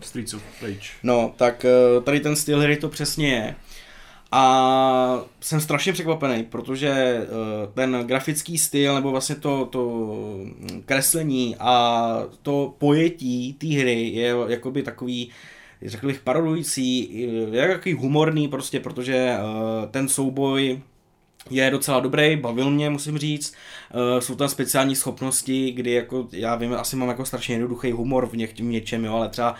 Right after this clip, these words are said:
Speaker 2: tam jakoby vykopnete ty nepřátele, někdo tam má prostě smradlavou nohu a někdo je tam sežere jako žralok, eh, druhej tam prostě, eh, vylítne jako vlak a ten vlak je jako namalovaný ve stylu, ve stylu, eh,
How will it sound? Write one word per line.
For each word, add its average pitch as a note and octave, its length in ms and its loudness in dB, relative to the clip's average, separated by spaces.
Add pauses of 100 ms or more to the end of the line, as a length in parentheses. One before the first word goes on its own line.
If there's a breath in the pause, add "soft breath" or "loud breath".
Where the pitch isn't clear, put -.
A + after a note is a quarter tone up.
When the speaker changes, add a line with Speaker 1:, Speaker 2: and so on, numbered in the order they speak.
(300 loud breath)
Speaker 2:
tam A#2 180 -4 (180)
jakoby A#2 320 -6
vykopnete A#2 560 -6
ty C3 120 -6
nepřátele, A#2 560 -2
někdo A#2 180 -2
tam A#2+ 140 -4
má A#2+ 100 0
prostě A#2+ 260 -8
smradlavou A#2+ 760 -2
nohu A2+ 580 0
a A2 60 -4
někdo A2+ 240 -2
je A2+ 60 -2
tam A#2+ 160 -6
sežere A#2+ 340 -2
jako A#2 200 -4
žralok, B2 520 0 (400 loud breath)
eh, A#2 280 0
druhej A#2+ 300 0
tam A#2+ 180 -2
prostě, A#2+ 280 -4
eh, A#2 200 0 (540)
vylítne B2 520 -2
jako B2 440 2
vlak B2+ 380 4
a B2 40 -6
ten B2+ 200 -4
vlak B2 200 -2
je B2 60 -2
jako B2 120 -4
namalovaný B2+ 460 2
ve A#2+ 80 0
stylu, B2 480 0
ve A#2 80 -4
stylu, A#2 600 -2
eh, G#2+ 640 -6